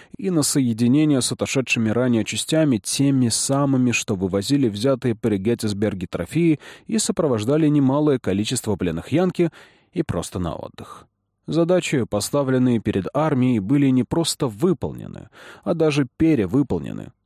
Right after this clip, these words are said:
Требовалось вновь собраться со силами, заново перегруппироваться и действовать по обстоятельствам. Да, северяне были ослаблены, но сбрасывать их со счетов было нельзя. Раненый враг порой становится куда опаснее, уж мне ли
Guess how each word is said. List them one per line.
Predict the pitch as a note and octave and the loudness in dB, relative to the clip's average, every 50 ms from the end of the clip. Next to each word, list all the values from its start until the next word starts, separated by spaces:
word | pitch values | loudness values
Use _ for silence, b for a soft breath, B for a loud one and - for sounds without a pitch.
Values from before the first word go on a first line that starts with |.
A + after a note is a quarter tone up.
| _ _ - | _ _ -4
Требовалось | - C3 D3 C#3+ C#3 C3+ B2+ B2+ B2 A#2 - | -2 0 0 2 0 0 0 2 0 0 0
вновь | A#2 A2 C3 D#3+ E3 C3+ | 0 0 2 2 2 2
собраться | - - C3+ A#2+ B2+ C#3+ C#3 - - C#3 | 0 0 0 0 0 0 0 -2 -2 -4
со | A#2+ - - A#2 | -2 -2 -2 -2
силами, | - - F3 F3+ F3 D#3+ D#3 D#3 D3 C3 A2 | -2 0 2 4 4 4 4 4 2 2 2
заново | G2 F#2+ A#2+ D#3 D#3 D3 C3 A#2 A2 | 0 0 0 0 2 2 2 0 0
перегруппироваться | F#2 - G2+ F#2+ G2 F#2 G2 F2 - G2+ F#2 F#2 G2 B2+ D3+ D3+ - - A#2+ | 0 0 -2 -2 -2 -2 -4 -4 -2 -2 -2 0 0 0 0 -2 -2 -2 0
и | C3+ D#3 D#3 B2+ G#2 B B B B B B B B | 0 2 0 0 -2 B B B B B B B B
действовать | B G2+ C3 E3 D#3 - - - C#3+ C3+ C#3 C3 - - | B 0 2 2 2 0 0 -2 -2 0 0 -2 -2 -2
по | - C#3 | -4 -4
обстоятельствам. | - - A#2 - - - A#2 A#2 C#3+ D3+ C3 - E2 - - - - - - - _ _ _ _ - | -2 -2 -4 -4 -4 -2 0 2 2 0 0 -2 -8 -10 -10 -12 -12 -14 -16 -18 _ _ _ _ -4
Да, | A#2 D#3 F#3 F3 D3+ | 0 2 2 2 2
северяне | - - B2 A#2+ C3+ D#3+ E3 D#3 C#3+ | 0 -2 -2 0 2 2 2 2 2
были | B2+ C3 D3+ D3+ D3 | 2 2 2 2 2
ослаблены, | B2+ A#2 - C#3 D3+ D#3 C#3+ A#2+ G#2+ F#2+ F#2+ F#2 | 0 0 0 0 0 0 0 0 -2 -2 0 -2
но | F2+ F#2+ G#2+ | -2 -2 -2
сбрасывать | G#2 G#2 A2 C#3+ D3+ C#3+ - - C3 B2 A2+ | -2 -2 0 0 0 0 0 0 -2 -2 -2
их | C#3+ C3+ | -2 -2
со | - - C#3+ C3 | -2 -2 -2 -2
счетов | - - C#3 - D#3 D3 G#2+ G#2 | -2 -2 -2 0 -2 -2 -2 0
было | A2+ C#3 C#3+ B2+ | 0 2 2 4
нельзя. | A#2+ B2 B2 A2 G#2 G#2+ D3 D#3+ B2+ E2+ - b b b b b b b | 4 4 2 2 2 0 0 0 0 -2 -8 b b b b b b b
Раненый | b G3 G#3 G3 F#3 E3+ D3+ C#3+ B2 | b 0 2 2 4 4 4 2 2
враг | B2 D3+ E3 C#3+ - | 2 2 0 0 0
порой | - A2+ G#2+ C3 D3 C3 | -2 -2 0 2 2 0
становится | - - A#2 B2 D3+ D3+ C3 - - C3 | 0 0 0 2 2 2 2 0 -2 -2
куда | - B2+ C3+ C#3 | -2 0 -2 -2
опаснее, | - B2+ A2+ - D#3 D#3+ D#3 C#3+ - - C#3 B2+ A2+ F#2+ - | -2 -4 -6 -2 0 2 2 2 0 0 0 0 0 -2 -4
уж | - G2 G2 - | -6 -8 -6 -4
мне | F#2+ G2 G#2 B2+ C#3 | -2 -2 0 2 2
ли | C3+ B2+ A2+ | 2 2 0